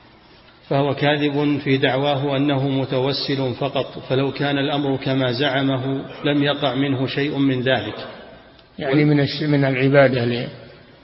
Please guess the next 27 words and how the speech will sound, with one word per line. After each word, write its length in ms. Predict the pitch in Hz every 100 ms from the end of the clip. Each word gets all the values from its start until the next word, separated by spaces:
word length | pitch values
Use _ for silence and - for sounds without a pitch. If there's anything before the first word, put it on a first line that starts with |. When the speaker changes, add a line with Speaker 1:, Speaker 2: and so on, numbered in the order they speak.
| - -
Speaker 2:
لغير 300 | 139 135 123
الله. 340 | 120 117 117 - -
نعم. 180 | 139 117 98 - - - - - 139
Speaker 1:
والمتوسل 1080 | 139 147 151 147 139 151 - 160 139 135
به 460 | 127 147 143 147 147 - 139
لا 140 | 131
يحتاج 480 | 147 147 - 143 135
إلى 380 | 143 139 135 127
رشوة 320 | 135 - 123 - - - - -
بنذر، 400 | 143 139 143 151
Speaker 2:
لا. 80 | 135 - - - - - - -
Speaker 1:
لا 140 | 131
ي-، 220 | 147 - 135
والمتوسل 880 | 139 131 135 143 131 - 127 117
به 340 | 127 127 131 165 - - - -
Speaker 2:
مم. 100 | 139
Speaker 1:
لا 100 | 135
يحتاج 500 | 143 143 - 139 135
إلى 360 | 139 131 131 120
رشوة 520 | 139 - 139 143 147 143 - - - -
بنذر 560 | 139 139 139 143 147 143
أو 100 | 139
ذبح 280 | 127 107 - - - - - - - -
ولا 280 | 123 139 135
تعظيم 560 | 135 127 131 139 143 139
ولا 180 | 139
اعتقاد. 400 | 123 117 - 113